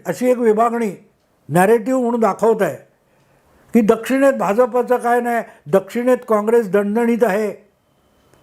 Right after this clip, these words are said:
हे त्या एका तटस्थ पत्रकाराचं म्हणणं आहे. तो म्हणतो, "दक्षिणेत जेव्हा तुम्ही म्हणता तेव्हा तमिळनाडूच्या चाळीस, केरळच्या, अ, वीस, अ, आंध्र, तम-, अ, तेलंगणा मिळून,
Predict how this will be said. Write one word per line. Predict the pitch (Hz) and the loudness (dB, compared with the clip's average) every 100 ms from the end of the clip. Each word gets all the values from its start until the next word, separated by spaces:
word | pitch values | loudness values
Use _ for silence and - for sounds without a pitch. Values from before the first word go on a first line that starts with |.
| _ _ _ - | _ _ _ 0
हे | 240 | 2
त्या | 240 269 | 4 2
एका | 247 262 269 - _ _ _ - | 2 2 0 -6 _ _ _ -2
तटस्थ | 190 254 254 240 | 2 2 2 -2
पत्रकाराचं | 220 240 240 262 262 277 269 | -2 -4 -2 0 0 -2 -2
म्हणणं | 262 233 208 | -4 -4 -4
आहे. | 139 - _ - _ | -6 -12 _ -20 _
तो | 233 | 2
म्हणतो, | 254 277 220 | 2 -2 -2
"दक्षिणेत | 185 185 254 269 285 | -4 -2 -2 0 0
जेव्हा | 226 247 247 | 0 0 -2
तुम्ही | 240 226 226 | -2 -2 0
म्हणता | 196 180 156 147 - _ _ _ _ _ _ _ _ 220 | 0 -2 -6 -6 -12 _ _ _ _ _ _ _ _ 2
तेव्हा | 247 247 220 | 2 4 2
तमिळनाडूच्या | 233 262 254 254 254 240 | 4 2 2 2 2 2
चाळीस, | 247 233 233 240 214 | 2 0 0 -2 -6
केरळच्या, | - 202 214 240 226 240 226 180 - _ - | -2 0 2 0 0 0 0 -6 -18 _ -2
अ, | 190 190 | 0 2
वीस, | 190 240 220 - _ _ _ - | 2 0 -2 -8 _ _ _ 0
अ, | 165 170 165 | 2 2 0
आंध्र, | 151 175 208 240 240 | 0 2 4 2 0
तम-, | 208 202 | -4 -4
अ, | 190 190 180 180 170 170 190 | -6 -4 -2 -2 -2 0 2
तेलंगणा | 196 226 233 240 | 4 2 0 0
मिळून, | 226 226 226 | 0 -2 -2